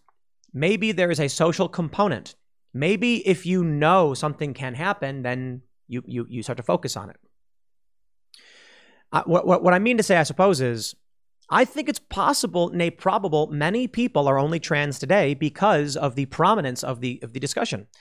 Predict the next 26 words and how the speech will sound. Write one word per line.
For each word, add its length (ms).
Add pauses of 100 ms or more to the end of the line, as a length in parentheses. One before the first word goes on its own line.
(260)
I 140
think 240
there 100
are 60
many 200
kids 440
who 80
are 80
probably 340
just 160
depressed 540 (340)
who 100
are 120
saying 500
they're 160
trans 400
because 280
they're 80
depressed 340
and 60
don't 100
understand. 520 (920)
Rapid 420
onset 480
gender 180
dysphoria, 560